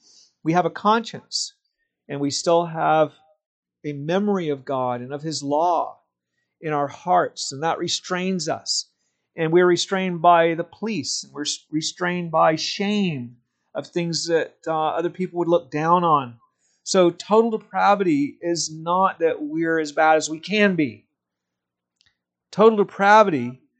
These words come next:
speaks of the corruption of our whole nature, of the entirety of our nature, of every, every part of us.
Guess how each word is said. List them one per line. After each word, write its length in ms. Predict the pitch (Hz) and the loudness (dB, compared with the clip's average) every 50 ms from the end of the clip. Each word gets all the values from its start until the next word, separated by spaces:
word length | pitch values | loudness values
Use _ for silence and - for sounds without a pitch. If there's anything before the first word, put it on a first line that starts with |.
| _ _ _ | _ _ _
speaks 380 | - - - 190 196 156 - - | -12 -6 -2 -2 -2 -2 -4 -6
of 80 | 165 | -6
the 120 | 156 156 147 | -6 -8 -8
corruption 920 | - - - - 180 180 170 - - - - - 170 160 156 151 147 143 - - | -10 -10 -4 0 2 2 2 2 -2 -16 -14 -12 -8 -8 -6 -6 -8 -10 -10 -6
of 140 | 170 151 160 | -6 -4 -2
our 160 | 151 156 143 | -2 -2 -2
whole 540 | - - - _ - 185 185 196 185 180 170 | -4 -10 -18 _ -8 -4 -4 -2 -2 -4 -4
nature, 540 | 156 143 120 101 - - - 120 101 - _ _ _ _ _ _ _ _ _ _ - | -6 -6 -8 -8 -10 -14 -16 -16 -16 -18 _ _ _ _ _ _ _ _ _ _ -8
of 100 | 151 143 | -6 -4
the 140 | 185 180 | -4 -4
entirety 1040 | 180 170 160 - - - - 175 175 185 202 196 190 185 - - - 147 117 117 139 _ _ _ _ | -4 -4 -6 -8 -10 -12 -8 -6 -2 0 2 2 0 0 -2 -6 -10 -10 -10 -10 -14 _ _ _ _
of 140 | - 143 135 | -8 -8 -4
our 160 | 143 143 143 | -2 -2 -2
nature, 420 | 135 139 135 131 - - 143 135 139 | -2 -2 -6 -6 -6 -6 -4 -4 -4
of 120 | 139 147 - | -4 -2 0
every, 360 | 175 185 180 185 180 - _ _ _ _ _ _ _ _ - | 0 2 2 0 -2 -4 _ _ _ _ _ _ _ _ -2
every 320 | 190 185 165 170 175 160 - _ - - - - | 0 0 2 0 -2 -4 -6 _ -20 -14 -4 2
part 300 | 190 190 196 202 190 185 | 4 4 6 4 4 2
of 100 | 160 147 | -2 -4
us. 440 | 127 - - - - - - - | -8 -10 -10 -10 -10 -8 -8 -10